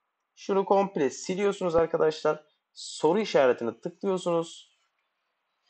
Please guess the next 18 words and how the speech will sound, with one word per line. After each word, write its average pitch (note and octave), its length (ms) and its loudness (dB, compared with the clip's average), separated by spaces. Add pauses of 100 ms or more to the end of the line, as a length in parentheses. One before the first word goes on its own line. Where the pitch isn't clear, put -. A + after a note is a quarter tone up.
(560)
Geliyorsunuz C#3+ 640 0
biraz C3+ 220 2
aşağı D3 360 2
iniyorsunuz. D#3 500 -6
Burada F3 200 -4
şöyle F3+ 360 0
bir E3+ 120 -6
kod D#3 200 2
var A#2 180 4
bakın. A#2+ 240 -2 (1700)
Strateji G3 880 0 (120)
nokta D3 400 2
order E3+ 400 4
nokta C#3+ 380 0
alert F3 360 2
alttan D3+ 420 2
tren D#3 180 4
message. D3 340 -2